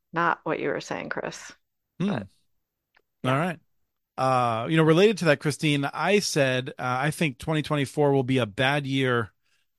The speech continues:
Speaker 2: from, like, a Wall Street point of view. Like, I think the big cable companies will continue to lose small numbers of subscribers. I don't think fixed wireless is gonna keep picking up big numbers of subscribers.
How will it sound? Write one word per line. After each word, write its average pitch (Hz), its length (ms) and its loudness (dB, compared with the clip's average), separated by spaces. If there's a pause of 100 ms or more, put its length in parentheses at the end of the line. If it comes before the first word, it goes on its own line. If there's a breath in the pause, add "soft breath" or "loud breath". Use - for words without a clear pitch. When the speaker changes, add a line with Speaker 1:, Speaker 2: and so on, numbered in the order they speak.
Speaker 2:
from, 151 140 2
like, 135 160 0
a 107 60 -2
Wall 123 260 2
Street 160 300 0
point 165 240 -2
of 156 60 -2
view. 175 300 0
Like, 127 160 0
I 131 140 4
think 123 240 -2
the 131 60 -2
big 123 200 0
cable 139 280 2
companies 147 600 0
will 135 120 -2
continue 143 420 -2
to 131 80 2
lose 131 600 -2
small 139 300 -2
numbers 131 240 -2
of 120 80 -4
subscribers. 160 720 0 (500 soft breath)
I 151 120 4
don't 175 160 2
think 156 200 0
fixed - 280 -4
wireless 143 460 2
is 135 100 -2
gonna 135 200 -2
keep - 280 -6
picking 139 340 -2
up 135 260 0
big 147 180 0
numbers 151 300 0
of 143 100 -6
subscribers. 156 720 -2